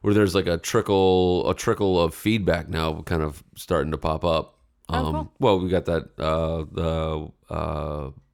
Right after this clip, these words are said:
Speaker 1: guy, one guy on Facebook, uh, Dino is his name. Um, he went to, I went to college with him. He said that he really likes the podcast.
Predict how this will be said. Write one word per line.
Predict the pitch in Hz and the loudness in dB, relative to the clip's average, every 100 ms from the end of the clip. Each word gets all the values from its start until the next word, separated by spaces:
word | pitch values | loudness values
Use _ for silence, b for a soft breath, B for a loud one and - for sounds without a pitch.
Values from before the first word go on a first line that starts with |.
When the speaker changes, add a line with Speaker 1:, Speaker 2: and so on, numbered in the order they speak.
| - | -6
Speaker 1:
guy, | 95 | -2
one | 90 85 | 0 0
guy | 82 | 0
on | 80 | -2
Facebook, | 78 85 82 92 90 - b b b b b - | 0 -4 -2 -2 -2 -6 b b b b b -6
uh, | 82 80 80 | -2 0 -2
Dino | 80 90 87 76 80 82 | -2 0 0 0 -4 -6
is | 85 | -10
his | 80 78 | -10 -6
name. | 78 82 80 _ - | -6 -6 -8 _ -10
Um, | 82 82 65 73 80 _ - - | -8 -6 -8 -10 -14 _ -20 -8
he | 90 | -4
went | 85 80 | -2 -2
to, | 78 | -2
I | |
went | 82 80 | -2 -2
to | |
college | 98 110 95 | -2 -2 -4
with | 76 | -8
him. | 78 | -6
He | 87 90 95 - | -4 -4 -4 -6
said | 82 | -4
that | 76 | -4
he | 80 | -4
really | 76 80 | -4 -4
likes | 73 73 - | -4 -8 -8
the | 80 | -8
podcast. | 76 - 82 80 85 82 | -8 -8 -8 -8 -8 -10